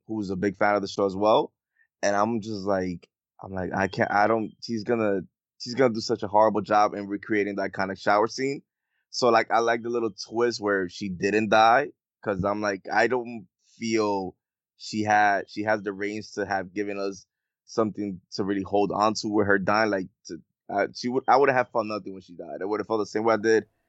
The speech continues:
with, um, with, with the Psycho, with the Psycho remake killing.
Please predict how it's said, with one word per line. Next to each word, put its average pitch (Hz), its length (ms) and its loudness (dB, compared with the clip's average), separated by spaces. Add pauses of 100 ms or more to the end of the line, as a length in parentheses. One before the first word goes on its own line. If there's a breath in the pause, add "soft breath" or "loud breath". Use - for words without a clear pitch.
(320)
with, 101 280 0
um, 98 440 0 (380)
with, 95 320 -4 (240)
with 98 260 0
the 95 220 0
Psycho, 95 720 0 (260)
with 101 160 -4
the 101 80 -2
Psycho 110 280 0
remake 101 400 -2
killing. 98 340 -8